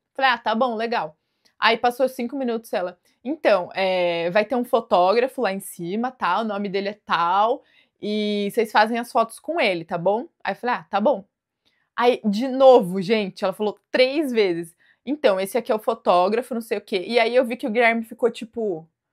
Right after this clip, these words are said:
quieto, sabe? Tipo, ele parou de responder. Eu falava assim, "Ai, tá bom, tá, <laughs> obrigada."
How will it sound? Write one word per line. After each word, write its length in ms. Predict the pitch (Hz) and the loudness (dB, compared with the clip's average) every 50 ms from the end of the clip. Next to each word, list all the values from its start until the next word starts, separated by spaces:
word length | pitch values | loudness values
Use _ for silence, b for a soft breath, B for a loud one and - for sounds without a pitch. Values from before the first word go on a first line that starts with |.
| _ _ _ _ _ _ _ _ _ _ _ _ _ _ _ _ _ - | _ _ _ _ _ _ _ _ _ _ _ _ _ _ _ _ _ -4
quieto, 400 | - 320 262 233 214 214 - 175 | 2 4 4 4 4 2 -4 -4
sabe? 300 | - - 254 233 190 196 | 2 4 4 4 2 -2
Tipo, 160 | - - - | -6 -4 -4
ele 80 | 196 196 | -2 2
parou 240 | - 226 233 254 | 4 6 6 6
de 100 | 254 262 | 4 2
responder. 600 | 302 302 - - 339 311 294 220 190 160 147 - - | -2 -6 -4 -2 -2 0 2 0 0 -2 -4 -8 -6
Eu 140 | - 202 214 | -4 -4 -2
falava 260 | 214 254 226 214 208 | 0 0 0 0 0
assim, 160 | 233 - - | -4 -8 -8
"Ai, 260 | 277 294 359 381 359 320 | -6 -6 -4 -6 -6 -6
tá 140 | - 339 | -6 -6
bom, 340 | 339 240 302 294 294 302 294 285 | -4 -4 -4 -4 -4 -6 -8 -8
tá, 360 | - 285 247 262 285 277 262 | -6 -6 -4 -4 -4 -4 -6
<laughs> 60 | 247 | -6
obrigada." 720 | 226 220 240 226 214 233 226 240 247 240 226 202 208 - | -6 -6 -6 -6 -4 -4 -4 -4 -4 -6 -6 -8 -10 -12